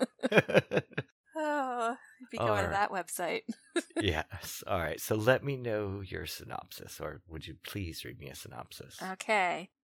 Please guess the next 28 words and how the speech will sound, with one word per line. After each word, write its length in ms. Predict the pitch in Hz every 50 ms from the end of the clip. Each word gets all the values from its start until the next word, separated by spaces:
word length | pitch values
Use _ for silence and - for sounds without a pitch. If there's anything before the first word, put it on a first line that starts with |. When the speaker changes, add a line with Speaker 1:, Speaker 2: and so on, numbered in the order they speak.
| _ _ _ _ _ _ _ -
Speaker 2:
Um, 320 | - - - 98 101 -
you 100 | 180 180
might 180 | 175 165 160 -
wanna 160 | 185 185 180
drink 200 | 180 185 175 -
a 40 | 190
little 160 | 185 180 185
coffee 380 | - - 196 196 190 - 175 175
first. 400 | - 180 175 127 - - - -
Speaker 1:
<laughs> 20 |
I 120 | - 139 -
know. 140 | 165 170 151 -
It's 180 | 165 160 135
like, 120 | - 160 131
let 120 | 135 135
me, 100 | 147 143
let 120 | 135 147 143
me 80 | 156
pull 180 | - 117 127 127
up 80 | 120
my 100 | 120 104
chair. 460 | 90 - - 98 95 90 87 90 87 - -
<laughs> 40 | 415 - - - 453 - - - -
Speaker 2:
This 280 | - 208 - 254 202 190
one's 200 | 294 269 254 -
two 200 | - - 277 247
paragraphs. 920 | 220 - 214 196 208 208 196 - 175 156 131 - - - - - - - - -
Speaker 1:
Oh. 80 | -